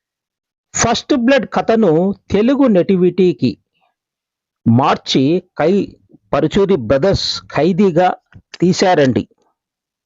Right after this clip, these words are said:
ఇది చిరంజీవికి ఒక బ్లాక్ బస్టర్ మూవీ కాకుండా చిరంజీవి సినీ కెరీర్‌లో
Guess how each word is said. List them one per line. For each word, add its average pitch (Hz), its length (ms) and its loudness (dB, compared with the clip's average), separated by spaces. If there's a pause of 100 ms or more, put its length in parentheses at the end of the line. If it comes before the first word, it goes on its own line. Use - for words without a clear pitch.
(1600)
ఇది 190 400 0
చిరంజీవికి 214 1120 0 (100)
ఒక 143 180 -4
బ్లాక్ 147 580 -2
బస్టర్ 175 440 -2
మూవీ 143 460 2 (100)
కాకుండా 127 640 -2 (540)
చిరంజీవి 175 760 0 (160)
సినీ 233 420 0
కెరీర్‌లో 147 880 0